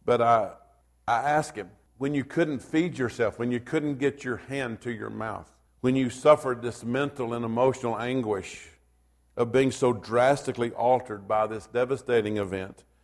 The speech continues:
I asked him how he overcame such anguish. And he spoke of family and friends. He spoke of Joanna, his wife, their daughters, and their son.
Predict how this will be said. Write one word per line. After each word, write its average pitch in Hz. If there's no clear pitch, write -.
I 85
asked 123
him 117
how 117
he 110
overcame 107
such 101
anguish. 98
And 123
he 120
spoke -
of 120
family 135
and 110
friends. 123
He 107
spoke 120
of 110
Joanna, 113
his 101
wife, 107
their 107
daughters, 110
and 101
their 101
son. 104